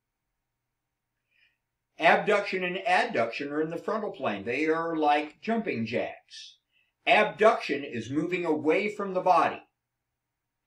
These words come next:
So abduction, think about if you're abducted, you're taken away. You know, somebody takes you away. Abduction moves you away from the body. Adduction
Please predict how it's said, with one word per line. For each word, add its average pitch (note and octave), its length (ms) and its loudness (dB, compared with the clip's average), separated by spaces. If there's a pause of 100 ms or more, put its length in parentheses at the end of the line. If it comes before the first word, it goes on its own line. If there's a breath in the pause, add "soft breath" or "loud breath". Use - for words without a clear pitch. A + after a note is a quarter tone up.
So B2+ 460 0 (200)
abduction, D#3 1120 -2
think G#3+ 180 -8
about F3 320 0 (560)
if - 160 -10
you're C#3+ 140 0
abducted, A2+ 640 -2
you're G2+ 140 -10
taken D#3 420 -2
away. D3 540 -6 (640)
You A2+ 140 -10
know, D3+ 120 -6
somebody D3+ 480 -8
takes - 380 -4
you E3+ 100 -12
away. E3 580 -4 (420 soft breath)
Abduction E3 1080 -4 (460)
moves A#2+ 320 -10
you D3 160 -2
away E3+ 420 -6
from A#2 180 -6
the G#2 80 -8
body. - 420 -10 (640)
Adduction C3+ 1200 -4